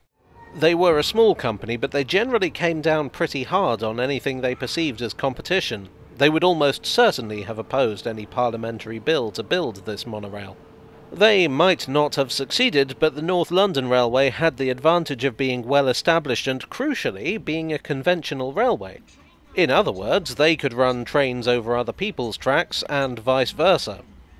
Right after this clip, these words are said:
The N M R C R didn't have that flexibility. The North London could also bring in additional revenue through freight,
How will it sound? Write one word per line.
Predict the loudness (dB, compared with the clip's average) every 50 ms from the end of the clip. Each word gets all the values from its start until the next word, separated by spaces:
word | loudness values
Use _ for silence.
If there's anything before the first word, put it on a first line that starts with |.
| -20 -18 -10
The | -6 -4 -2 -2 -2 -2 -2
N | -2 0 0
M | 0 0 0 0
R | 0 0 0
C | -2 -2 0 2
R | 2 4 4 2 2
didn't | 2 -2 -6 -6 -6
have | -6 -6 -6 -4 -2
that | -2 -2 -2 -2 -4
flexibility. | -4 -6 -6 -6 -6 -6 -4 -4 -4 -4 -4 -6 -10 -12 -14 -18 -20 -20 -20 -20 -20 -20 -6 -2
The | 0 2
North | 4 4 4 4 2 2
London | 2 2 4 2 0 -2 -2 -2
could | -4 -2 0
also | 0 0 0 2 2 2 2 2
bring | 2 -2 -2 0 0
in | -2 -2 -4 -4
additional | -6 -6 -2 2 2 2 2 0 -2 -2 -2 -2
revenue | -2 -2 -2 0 -2 -2 -2 -2 -2 -2
through | -4 -4 -4 -4 -4 -2
freight, | 2 2 2 2 2 -2 -8 -14